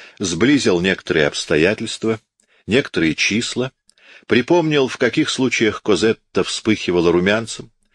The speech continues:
в каких бледнела, и сказал себе: «Это он».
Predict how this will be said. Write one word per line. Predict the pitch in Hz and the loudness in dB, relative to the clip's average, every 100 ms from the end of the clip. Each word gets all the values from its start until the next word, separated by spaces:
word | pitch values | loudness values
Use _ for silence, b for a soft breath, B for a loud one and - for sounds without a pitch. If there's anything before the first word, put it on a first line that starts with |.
| _ | _
в | - | -4
каких | 101 85 135 78 | 0 2 0 0
бледнела, | 90 85 90 120 156 165 _ - _ _ _ | -2 0 0 2 0 -4 _ -20 _ _ _
и | 156 160 - | -4 -4 -6
сказал | - - 95 80 78 | -8 -2 0 2 -2
себе: | - 82 76 71 _ _ _ _ _ - | -2 -4 -2 -2 _ _ _ _ _ -2
«Это | 107 160 _ 127 139 143 _ _ | 0 0 _ -4 -4 -8 _ _
он». | - 76 67 | 0 0 -2